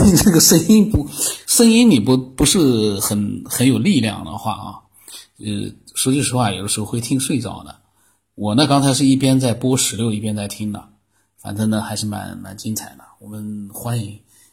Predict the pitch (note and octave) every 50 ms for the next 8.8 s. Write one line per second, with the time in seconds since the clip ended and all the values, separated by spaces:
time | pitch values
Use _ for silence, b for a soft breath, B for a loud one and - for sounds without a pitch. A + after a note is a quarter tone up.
0 | b _ _ - - - _ - - G#2 G#2 G2+ - A#2 A#2 - G#2 - - G#2+
1 | G2+ G2+ F2 E2+ D2+ D#2+ _ E2+ _ _ _ _ _ _ _ _ A2 G#2 G#2 A2
2 | A#2+ A#2 A2 A2 C3 C3 G2+ G2+ G#2+ - - _ _ - D#3 C3+ A2+ G#2+ G2 -
3 | A2+ G#2+ F#2+ E2 - - G#2+ G#2 G#2 G#2+ G2+ G#2 G2 - D#2+ C#2+ B1 - - _
4 | _ - B2 G#2 G2 G#2 G#2+ G#2+ G#2 G2 - - G2+ G#2 G#2+ G#2 - - _ B
5 | B B B B B B B B B _ G#2 G#2 G#2 G2+ G2+ G2+ G#2 G#2 G#2 G2+
6 | - _ _ _ _ _ A#2+ B2 A#2+ A2+ A2+ A2 A2+ G#2+ - - _ B B B
7 | B B B B B B B B _ A2 A2 A2 A#2+ A#2+ A#2+ A#2+ A#2 A2+ A2+ G#2+
8 | - - - B2 A2 - A2+ A2 A2 G#2+ G#2+ G#2+ G#2 G#2 G#2